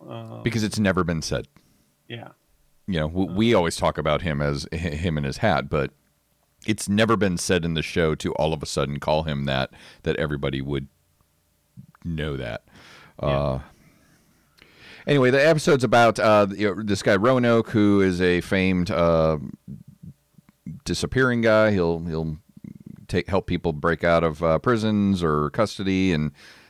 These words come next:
Speaker 2: help them disappear. We've had, it feels like we've had dozens of these pe-, types of people
Speaker 1: I know.
Speaker 2: in the show. It's like, "Oh my
Speaker 1: Just
Speaker 2: God, another one." Uh, and they are going to, you know, it's kinda just starts out with this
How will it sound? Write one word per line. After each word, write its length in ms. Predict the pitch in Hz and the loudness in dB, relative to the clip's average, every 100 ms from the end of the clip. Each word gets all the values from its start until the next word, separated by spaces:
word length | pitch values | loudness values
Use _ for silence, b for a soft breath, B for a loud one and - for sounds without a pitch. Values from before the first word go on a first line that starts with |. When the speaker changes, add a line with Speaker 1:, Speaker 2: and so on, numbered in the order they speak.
| B | B
Speaker 2:
help 160 | 95 | -2
them 160 | 92 85 | 0 0
disappear. 920 | 80 - 80 - 107 101 101 92 65 _ - | -2 -4 -6 0 2 2 0 -4 -12 _ -8
We've 260 | 101 98 | -4 -2
had, 160 | 92 78 - | -2 -6 -8
it 100 | - | -8
feels 180 | 151 78 | -6 -6
like 100 | 69 | -8
we've 120 | 69 | -6
had 220 | 67 60 - | -6 -8 -4
dozens 400 | 73 67 67 - | -4 -4 -6 -8
of 80 | 60 | -8
these 200 | 62 - | -8 -10
pe-, 160 | - | -12
types 280 | - - - | -10 -8 -8
of 60 | - | -10
people 340 | 117 107 78 _ b b b b b b b b - | -10 -10 -12 _ b b b b b b b b -20
Speaker 1:
I 140 | 123 127 | -18 -16
know. 320 | 127 127 110 | -14 -12 -6
Speaker 2:
in 140 | 104 | -2
the 80 | 87 | 0
show. 360 | - - 80 76 | 0 0 0 0
It's 160 | - | -2
like, 140 | 82 - | -6 -6
"Oh 40 | 110 | -4
my 120 | 73 | -2
Speaker 1:
Just 60 | 78 | 0
Speaker 2:
God, 140 | 78 | 0
another 420 | 71 71 76 82 | 0 -2 0 0
one." 160 | 87 90 B B B B | 0 -2 B B B B
Uh, 300 | - 90 90 | 0 2 2
and 400 | 104 104 98 95 98 | 2 2 2 2 -2
they 400 | 104 107 110 107 | -2 2 4 2
are 100 | 95 | 2
going 480 | 101 98 95 92 | 2 2 2 0
to, 160 | - 101 92 90 - | -2 0 2 2 0
you 120 | 92 | 0
know, 140 | 87 | 0
it's 200 | 90 85 | 0 -4
kinda 220 | - 113 85 | -2 -2 -2
just 160 | 85 | -6
starts 260 | - 85 85 | -2 0 0
out 120 | 80 | 0
with 100 | 78 | 0
this 360 | 80 - - | -4 -4 -8